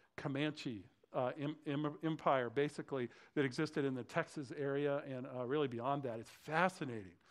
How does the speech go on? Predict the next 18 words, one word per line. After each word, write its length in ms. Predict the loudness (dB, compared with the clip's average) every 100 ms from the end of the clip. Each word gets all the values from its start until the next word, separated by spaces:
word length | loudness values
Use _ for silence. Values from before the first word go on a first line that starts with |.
| -20 -16
powerful 600 | -8 4 8 8 6 2
book 260 | 0 0 0
about 360 | -2 -2 -4 -8 -20 -20 -6
this 160 | -6 -2
Indian 400 | -2 -2 -4 -6
tribe 440 | -4 -2 -2 -6
and 100 | -10
what 120 | -10
happened 340 | -8 -10 -10 -12
to 120 | -12
it. 180 | -14 -4
So, 200 | -4 -4 -10 -20 4 6
okay, 240 | 8 6 6
yeah, 140 | 6
I 60 | 6
agree 140 | 2
with 100 | -2
that. 140 | -4